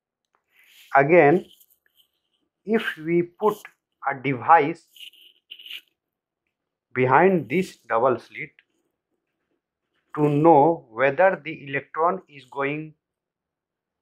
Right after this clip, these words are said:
from hole A or hole B, then the interference pattern will be stopped and we will get a particle nature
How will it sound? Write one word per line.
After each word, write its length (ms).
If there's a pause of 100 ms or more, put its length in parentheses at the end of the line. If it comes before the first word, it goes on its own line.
from 300 (240)
hole 240 (100)
A 420 (120)
or 480 (280)
hole 320
B, 300 (1120)
then 460 (460)
the 80
interference 960 (120)
pattern 540 (760)
will 260
be 300 (200)
stopped 540 (340)
and 300 (100)
we 180
will 300
get 320 (880)
a 40 (100)
particle 520
nature 360